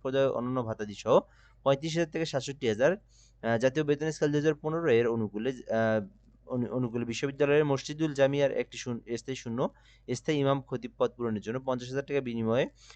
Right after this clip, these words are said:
রেজিস্ট্রার দপ্তর জনবল নিয়োগ দেবে। অর্থাৎ, আহ, একজন ইমাম নিয়োগ দেওয়া হবে। আহ, তো স্থায়ীভাবে একজন কিন্তু ইমাম নিয়োগ দেওয়া হবে। ঢাকা বিশ্ববিদ্যালয়ের যে মসজিদ রয়েছে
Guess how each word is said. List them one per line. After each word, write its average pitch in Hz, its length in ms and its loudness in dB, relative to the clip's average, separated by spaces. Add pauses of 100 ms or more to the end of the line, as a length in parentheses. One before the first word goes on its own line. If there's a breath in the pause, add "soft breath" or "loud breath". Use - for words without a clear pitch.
(140 loud breath)
রেজিস্ট্রার 143 460 0
দপ্তর 135 260 0
জনবল 120 320 0
নিয়োগ 101 200 -2
দেবে। 101 160 0
অর্থাৎ, 117 320 0
আহ, - 440 -14
একজন 127 460 4 (100)
ইমাম 131 360 0
নিয়োগ 110 200 0
দেওয়া 98 200 -2
হবে। 117 240 -2
আহ, - 240 -10 (280)
তো 214 120 -6 (480)
স্থায়ীভাবে 139 560 0
একজন 113 260 -4
কিন্তু 110 180 -4
ইমাম 104 260 -2
নিয়োগ 98 220 -4
দেওয়া 98 240 0
হবে। 98 220 -4
ঢাকা 101 240 -6
বিশ্ববিদ্যালয়ের 98 560 -6
যে 107 180 -2 (400 loud breath)
মসজিদ 147 420 2
রয়েছে 120 400 2